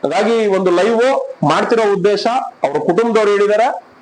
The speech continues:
"ಸರ್, ನಮ್ಗಾಗಿರೋ ಅಂತ ರೀತಿಲಿ ಬೇರೆಯವ್ರಿಗೆ ತೊಂದ್ರೆ ಆಗಬಾರ್ದು, ಆ ರೀತಿಲಿ ಆಗದೆ ಇರೋ ಅಂತ ರೀತಿಲಿ ಒಂದು ಅವೇರ್‌ನೆಸ್ ಮೂಡಿಸಿ ಸರ್" ಅಂತ ಹೇಳಿದ್ದಾರೆ. ಆ ಉದ್ದೇಶಕ್ಕೋಸ್ಕರ ಇದನ್ನ ಲೈವ್ ಮಾಡಿರೋದು.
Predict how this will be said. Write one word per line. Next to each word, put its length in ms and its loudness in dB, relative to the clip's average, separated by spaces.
"ಸರ್, 200 -4
ನಮ್ಗಾಗಿರೋ 720 2
ಅಂತ 120 0
ರೀತಿಲಿ 380 0
ಬೇರೆಯವ್ರಿಗೆ 520 2
ತೊಂದ್ರೆ 320 0
ಆಗಬಾರ್ದು, 760 2
ಆ 80 -2
ರೀತಿಲಿ 300 0
ಆಗದೆ 340 2
ಇರೋ 220 2
ಅಂತ 100 0
ರೀತಿಲಿ 320 0
ಒಂದು 160 2
ಅವೇರ್‌ನೆಸ್ 460 0
ಮೂಡಿಸಿ 300 -2
ಸರ್" 120 0
ಅಂತ 180 0
ಹೇಳಿದ್ದಾರೆ. 760 0
ಆ 120 0
ಉದ್ದೇಶಕ್ಕೋಸ್ಕರ 760 0
ಇದನ್ನ 260 0
ಲೈವ್ 300 2
ಮಾಡಿರೋದು. 600 0